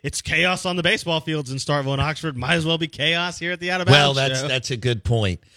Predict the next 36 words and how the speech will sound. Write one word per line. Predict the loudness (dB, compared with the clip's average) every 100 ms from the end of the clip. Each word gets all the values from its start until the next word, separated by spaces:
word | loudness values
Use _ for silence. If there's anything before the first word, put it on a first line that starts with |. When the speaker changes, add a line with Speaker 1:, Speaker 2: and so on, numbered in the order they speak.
| -20 -20 _
Speaker 2:
Uh, | 2 2 2
I'll | 0
tell | 0
you | 0
what's | 0 0
not | -2 -2
chaos, | 0 0 0 0 -2 -2
and | 0 2 2
that | 2 2
is, | 2 0 0 0
uh, | 2 2 2 0 -2
y-, | -8 -8
your | 0 0 2
S | 0 0
E | -2
C | 0 0
Insider | 0 0 0 2 0
Hit | 0 2
is | 0 0
brought | 0 0 0
to | -2
you |
by | 0 0
the | 0
Purple | 0 0 0
Mattress | 0 0 0 2 0 -2 -10 _ -20 -20 -20 _
from | 2 4 6 4 0 0
any | 2 4 2 2
of | 0 2
the | 2 4
Muskelly | 4 2 2 2 2 2 2 2 0 -2
sleep | 0 0 2 0 0
stores | 0 4 4 4 2 0 2
in | 4 4 2 -2
the | -2 0
state | 2 2 2 2 2